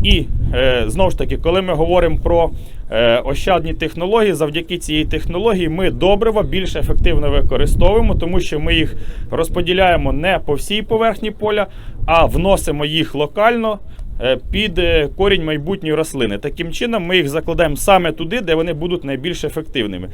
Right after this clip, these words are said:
А враховуючи малу рухливість, е, калію та фосфору, е, це дає нам, е,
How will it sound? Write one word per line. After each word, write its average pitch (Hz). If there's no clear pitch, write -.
А 135
враховуючи 190
малу 165
рухливість, 160
е, 143
калію 156
та 160
фосфору, 190
е, 139
це 214
дає 165
нам, 160
е, 127